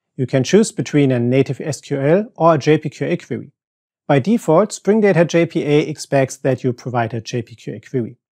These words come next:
If you want to execute a native query, you need to set the native query parameter of the query annotation to true.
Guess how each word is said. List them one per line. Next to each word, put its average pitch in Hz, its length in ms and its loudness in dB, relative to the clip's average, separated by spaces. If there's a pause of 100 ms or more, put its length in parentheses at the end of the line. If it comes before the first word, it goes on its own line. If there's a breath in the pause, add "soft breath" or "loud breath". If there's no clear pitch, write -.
(380)
If - 120 -12
you 135 60 2
want 147 160 4
to 175 100 -2
execute 139 420 -4
a 131 40 2
native 147 360 0
query, 233 400 0 (120)
you 180 100 -2
need 185 160 2
to 175 80 -8
set 165 260 0
the 143 180 2
native 131 460 0
query 185 300 0
parameter 139 680 0
of 147 300 0
the 135 180 0
query 190 380 0
annotation 170 640 -2 (100)
to 151 160 -4
true. 143 420 0